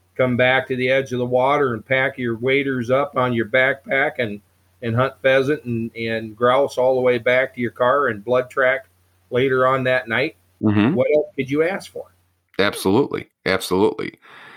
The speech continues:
Speaker 2: You know, and, uh, you know, like I said, we, we talked about, um, you know, the, the North and South and stuff like that.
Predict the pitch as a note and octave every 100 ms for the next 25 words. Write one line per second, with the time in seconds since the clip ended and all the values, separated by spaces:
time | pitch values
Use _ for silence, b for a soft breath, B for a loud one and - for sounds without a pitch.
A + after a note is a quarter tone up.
0 | B B E2 D#2 D#2 - E2 E2 D#2+ F2+
1 | E2 D#2+ D#2+ D2+ B B B B B D#3
2 | D#3 D3+ C3+ B2+ B2 G2 G2 A2 G2+ A2
3 | G#2 - G2 G#2 G2 - G2+ F#2+ F#2 F2
4 | F2 - _ E2+ - F#2+ G2 F2 F#2+ D#2+
5 | G2 G2+ G#2+ G#2+ F2+ - F#2+ G2 - F#2
6 | - F#2 F#2+ F2+ G#2 G#2